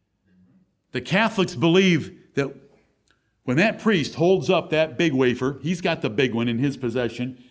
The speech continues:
when he holds that up and says, "Hocus corpus meum" in Latin, when he says, "This is my body" in English,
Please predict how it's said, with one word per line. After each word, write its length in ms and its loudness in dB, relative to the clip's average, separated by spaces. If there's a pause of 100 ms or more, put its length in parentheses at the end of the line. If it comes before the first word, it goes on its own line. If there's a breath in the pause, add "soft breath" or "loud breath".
(120)
when 120 -4
he 160 -2
holds 360 0
that 200 2
up 360 -4 (240 soft breath)
and 200 -2
says, 220 0
"Hocus 380 0
corpus 420 -4
meum" 300 0
in 320 -4 (160)
Latin, 440 0 (380 loud breath)
when 140 0
he 100 2
says, 300 0
"This 160 4
is 160 -4
my 180 2
body" 400 2
in 80 4
English, 480 2